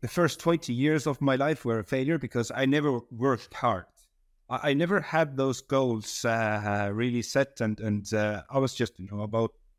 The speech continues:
getting it over with, uh, with high school and, and all that. So this university maths, uh, thing was, was the first time I knew that, okay, it's, it's only gonna be possible if I, if I really put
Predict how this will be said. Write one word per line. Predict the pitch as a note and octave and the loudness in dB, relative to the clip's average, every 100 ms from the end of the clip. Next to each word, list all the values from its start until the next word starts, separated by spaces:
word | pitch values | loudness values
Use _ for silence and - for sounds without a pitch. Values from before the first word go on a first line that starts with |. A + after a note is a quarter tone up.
| _ _ _ _ _ | _ _ _ _ _
getting | - D#3+ D3 | 2 4 4
it | B2 B2+ | 4 4
over | D3+ C#3+ | 4 2
with, | A#2 A2+ - | 0 -4 0
uh, | G#2+ G#2+ G2+ | 2 2 0
with | A2 A2 | -2 2
high | A2+ | 0
school | - G2+ | 0 -4
and, | F#2+ | -2
and | F#2+ G#2 | -2 -2
all | A2 G#2+ | 0 0
that. | A2+ - | -2 -4
So | - B2+ B2+ - _ _ _ _ _ | 0 0 0 -6 _ _ _ _ _
this | C#3+ F3+ - - - _ _ _ C#3 | 0 2 -2 -10 -14 _ _ _ -2
university | C3+ C3+ C#3+ D#3+ - - A#2+ | 0 2 2 2 0 -6 0
maths, | B2 C3+ C3+ - - A#2+ | 2 2 -2 -10 -4 2
uh, | A#2 A2 | 2 2
thing | C#3 B2+ A2+ | 2 2 0
was, | A2 - | -4 -6
was | B2 - | -8 -6
the | A2+ | -4
first | C3+ B2+ - | 0 -2 2
time | C3 A#2+ A#2 | 2 2 0
I | A2+ | 0
knew | A#2+ | 0
that, | A2 G2 - | 0 -4 -6
okay, | A2 B2+ A2 G2+ - _ | -4 0 0 0 -10 _
it's, | C#3+ - - _ | -6 -6 -12 _
it's | D3+ - | -6 2
only | E3+ G3 F3 | 4 4 4
gonna | D3 D3 | 2 0
be | C3 | -2
possible | - D3 - C3 A#2+ | 0 0 0 -2 0
if | A2+ - | 0 4
I, | G#2+ G#2+ - | 4 4 -2
if | A2 - | -6 2
I | A2 G#2 | 4 4
really | G2+ G#2 A#2 B2+ A#2 A2 | 2 0 2 4 4 0
put | - A#2 | -4 -6